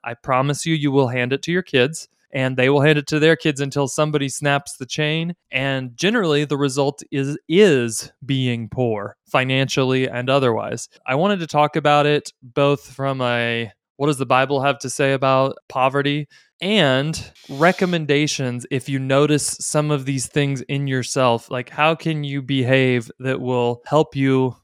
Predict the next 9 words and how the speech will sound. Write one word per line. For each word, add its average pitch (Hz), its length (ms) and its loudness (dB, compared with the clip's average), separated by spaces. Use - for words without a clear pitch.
stop - 600 -6
acting 123 420 -4
this 107 200 -10
way? 117 360 -8
Because 120 800 -4
I 131 160 0
see 156 300 0
it 139 260 2
daily. 123 580 0